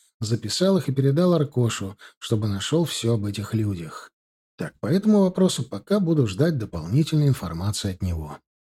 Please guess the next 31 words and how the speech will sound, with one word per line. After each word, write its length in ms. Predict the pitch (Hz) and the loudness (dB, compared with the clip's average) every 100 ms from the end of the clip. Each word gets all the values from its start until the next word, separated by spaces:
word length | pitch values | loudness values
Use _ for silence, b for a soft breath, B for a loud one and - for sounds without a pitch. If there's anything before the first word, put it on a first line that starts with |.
| _ _ _ _ | _ _ _ _
Последний 460 | 110 113 123 101 107 | -6 0 0 2 2
день 200 | 117 98 | 2 0
нашего 340 | 92 90 85 | -4 -6 -8
свадебного 580 | 85 101 90 80 78 78 | -6 -6 -6 -8 -12 -14
путешествия 600 | 87 95 - 180 - 151 | -14 -6 0 0 4 2
означал 440 | 139 147 196 196 | 4 2 2 2
и 60 | 165 | 2
то, 160 | 170 | 0
что 160 | 175 - | -2 -4
сиднейший 540 | - 113 156 208 - | -4 0 2 2 4
Юрак 340 | 165 160 165 170 - B B B | 4 4 2 -2 -12 B B B
переходит 540 | 160 185 262 247 156 | 4 4 4 4 6
из 120 | 139 | 4
нашего 360 | 131 180 - 143 | 6 4 6 4
распоряжения 720 | 123 - 123 131 180 226 202 | 4 2 2 4 6 6 6
обратно 480 | 165 151 202 202 180 | 4 4 2 4 2
к 80 | - | 4
ректору, 580 | 131 156 151 151 139 139 B B | 4 4 4 2 2 0 B B
чтобы 280 | - 98 92 | -8 -8 -2
тот 280 | 143 185 | 0 2
мог 180 | 190 170 | 2 2
занять 400 | 151 170 175 160 | 4 4 4 4
их 160 | 156 - | 0 0
уже 220 | 135 220 | 0 0
своими 480 | - 123 131 147 139 | 0 2 6 6 6
делами 480 | 123 135 135 127 117 | 4 4 4 2 2
до 220 | 120 196 | 2 0
окончания 580 | - 92 - 143 151 120 | 0 -4 0 2 2 2
контракта 560 | 92 87 104 107 - | -4 -4 -2 -2 -4
с 140 | 95 - | -8 -4
ним. 320 | 87 78 | -4 -6